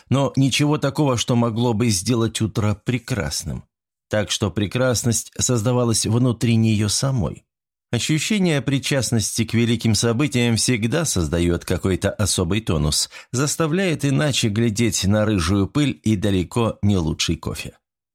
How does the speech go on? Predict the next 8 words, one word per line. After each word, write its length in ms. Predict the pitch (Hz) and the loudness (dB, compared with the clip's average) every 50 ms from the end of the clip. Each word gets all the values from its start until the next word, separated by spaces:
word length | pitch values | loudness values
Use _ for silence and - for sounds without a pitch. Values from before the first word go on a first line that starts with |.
| _ _ _ _ _ _ - | _ _ _ _ _ _ -4
Будь 300 | - 107 123 143 131 131 | -2 0 0 0 0 0
это 200 | 127 - 123 120 | -2 -2 -2 -2
все 240 | 101 - - 131 120 | -2 0 0 0 0
где-то 480 | 104 98 104 123 113 - - 117 113 | 0 0 0 0 0 0 0 0 0
в 40 | 95 | 2
ее 300 | 87 98 113 110 120 117 | 2 2 2 4 4 2
родном 460 | 110 113 107 92 107 120 117 110 104 | 2 0 0 0 0 2 2 2 0
Пенджабе, 800 | 98 - 117 110 113 110 107 120 175 165 131 85 85 85 85 - | 0 0 0 2 2 2 0 0 0 0 0 0 0 0 -2 -4